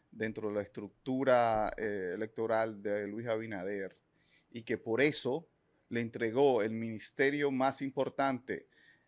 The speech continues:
que, que tiene el, el, el partido de gobierno, porque es el ministerio que más presupuesto, eh, tiene asignado, y que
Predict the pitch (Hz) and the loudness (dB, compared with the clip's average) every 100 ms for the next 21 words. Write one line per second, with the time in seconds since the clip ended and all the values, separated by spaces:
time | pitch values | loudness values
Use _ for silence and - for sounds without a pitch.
0 | _ _ 123 117 113 110 110 101 78 - | _ _ 0 2 4 4 2 0 -4 -6
1 | 110 127 135 131 107 - _ _ _ _ | -4 -2 -2 -2 -6 -14 _ _ _ _
2 | _ _ _ _ - 120 - 113 117 - | _ _ _ _ -8 -6 -6 0 0 2
3 | 139 135 139 139 131 123 151 123 113 110 | 2 4 4 6 4 4 -2 -2 -2 0
4 | 127 127 127 123 135 117 113 110 - _ | 0 -2 -2 0 -2 -2 -2 -4 -6 _
5 | _ _ - - 101 110 117 131 - - | _ _ -20 -14 -6 -6 -4 -6 -8 -4
6 | 135 - 135 131 131 127 123 - - 120 | -4 -2 -2 0 -2 -2 -6 -10 -8 -4
7 | 120 120 117 143 143 135 - 147 147 120 | -2 -4 -8 -4 -2 -2 -4 -2 2 2
8 | 104 - _ _ _ _ _ _ _ _ | 0 -6 _ _ _ _ _ _ _ _
9 | _ _ _ _ _ _ - - - _ | _ _ _ _ _ _ -20 -20 -20 _
10 | _ _ _ _ _ _ _ 170 180 - | _ _ _ _ _ _ _ -4 -4 -4
11 | 160 156 160 160 - | 2 4 4 2 -2